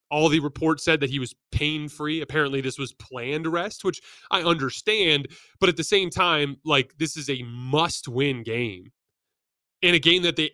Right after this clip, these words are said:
very well could have lost without Anthony Davis. They trailed by, I believe, eight points or seven points in the third quarter of this game on the road. It could have gone south for them quickly.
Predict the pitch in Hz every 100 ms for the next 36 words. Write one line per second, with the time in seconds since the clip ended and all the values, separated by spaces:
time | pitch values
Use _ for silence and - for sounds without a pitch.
0 | 175 160 185 214 160 139 - 202 214 165
1 | 123 127 156 - 135 131 131 135 127 135
2 | 127 - 233 - 165 214 175 123 120 120
3 | 123 180 - 131 175 - 151 180 131 -
4 | 165 160 147 151 185 - - _ _ _
5 | 156 156 - 185 160 156 170 165 131 127
6 | - 175 147 131 175 139 170 135 143 269
7 | 240 135 143 131 - 135 151 - 131 113
8 | - 156 196 - 123 110